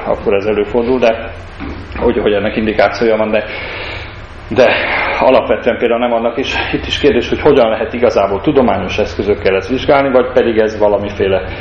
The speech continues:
ö, ö, inkább valami, most a szónak a rosszabb értelmébe vett vallásos hit, vagy valami,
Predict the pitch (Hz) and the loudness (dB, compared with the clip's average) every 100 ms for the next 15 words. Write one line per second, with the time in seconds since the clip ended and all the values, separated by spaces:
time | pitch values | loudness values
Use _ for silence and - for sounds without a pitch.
0 | - - - - - 95 92 - - - | -8 -6 -6 -8 -4 -2 -2 -2 -4 -6
1 | - 98 90 - 101 - 85 87 85 85 | -4 -2 0 -2 -2 -2 0 0 0 -4
2 | - - - - - 190 180 185 - 214 | -8 -10 -14 -14 -8 -6 -4 -2 0 0
3 | 185 175 92 - - - 107 107 - 92 | 0 0 0 -2 -10 -4 0 2 2 2
4 | 92 - 107 104 - 95 95 92 90 85 | 2 0 2 2 0 -2 0 0 0 0
5 | - 92 101 98 101 90 - - - - | -4 -10 -4 2 4 2 -2 -6 -6 -4
6 | 104 - 92 90 92 90 | -6 -2 -2 0 0 -2